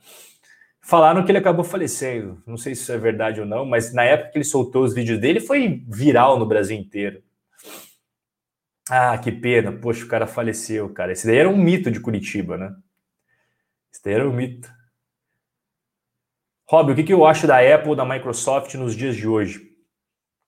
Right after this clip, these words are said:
Olha, cara, é, eu posso até fazer um vídeo sobre eles no futuro aí, Marco Túlio, mas são empresas fa-, fantásticas. E assim, a galera que fala que tá caro, com base no quê?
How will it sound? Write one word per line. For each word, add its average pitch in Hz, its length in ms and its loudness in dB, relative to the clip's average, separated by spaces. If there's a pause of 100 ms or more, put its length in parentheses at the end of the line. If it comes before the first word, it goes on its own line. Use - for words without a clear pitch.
(760)
Olha, 135 260 2
cara, 87 540 -4
é, 98 640 -2
eu 123 100 -6
posso 175 220 2
até 214 180 4
fazer 262 220 2
um 262 100 0
vídeo 202 200 0
sobre 139 280 0
eles 143 140 0
no 120 100 -8
futuro 117 440 -6
aí, 127 240 -2
Marco 117 320 -4
Túlio, 90 340 -10
mas 101 800 -8
são 127 160 -6
empresas 131 400 -2
fa-, 320 160 -4
fantásticas. - 800 -4
E - 20 -2
assim, 117 400 -6 (260)
a 110 80 -2
galera 131 320 4
que 143 120 -8
fala 127 260 0
que - 80 -10
tá 107 140 -4
caro, 135 640 0 (460)
com 143 200 -10
base 143 280 2
no 160 240 -4
quê? 135 360 -8